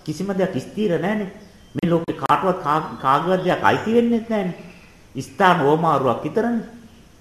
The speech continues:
එන මේ හැම නාම රූපයක්ම එක්කෙනාගෙන්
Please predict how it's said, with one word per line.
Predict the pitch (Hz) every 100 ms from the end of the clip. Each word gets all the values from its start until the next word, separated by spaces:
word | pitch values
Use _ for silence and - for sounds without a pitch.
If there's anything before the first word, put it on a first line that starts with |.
| _ _ _ - -
එන | - 135
මේ | 147
හැම | 131 151 131
නාම | 107 127
රූපයක්ම | 123 120 127 127 - 190 302 - - -
එක්කෙනාගෙන් | 110 - 120 127 127 117